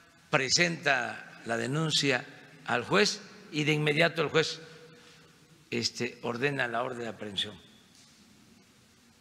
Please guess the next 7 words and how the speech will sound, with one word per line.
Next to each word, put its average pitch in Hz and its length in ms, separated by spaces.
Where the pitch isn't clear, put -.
No, 214 640
eh, 117 960
es 165 260
más 175 260
que 175 160
poner 156 380
orden 180 500